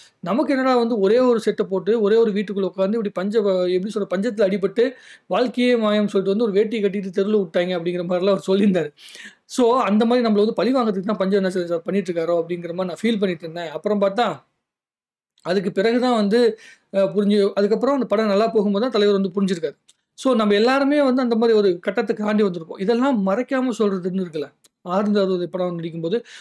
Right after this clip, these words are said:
"நான் அவ்வளவு ரசிச்சு அந்த படத்தை நடிச்சேன். எனக்கு ரொம்ப பிடிச்சு நடிச்சேன்" அப்படின்னு அவர் சொல்லவே இல்ல.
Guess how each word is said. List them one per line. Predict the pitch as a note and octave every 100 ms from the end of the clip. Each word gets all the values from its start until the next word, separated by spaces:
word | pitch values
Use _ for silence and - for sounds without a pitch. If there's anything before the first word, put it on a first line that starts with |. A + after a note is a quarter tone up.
| -
"நான் | F#3+
அவ்வளவு | D#3+ G3 C4
ரசிச்சு | G#3+ - G3+
அந்த | G3 D#3
படத்தை | E3+ E3
நடிச்சேன். | D3 C3+ C#3+ C#3+
எனக்கு | D#3+ F3
ரொம்ப | F3 A#3 -
பிடிச்சு | A3 G#3+
நடிச்சேன்" | G3 D#3 D#3+
அப்படின்னு | -
அவர் | B3+ A#3
சொல்லவே | F3 F3+ F#3+
இல்ல. | D#3+ -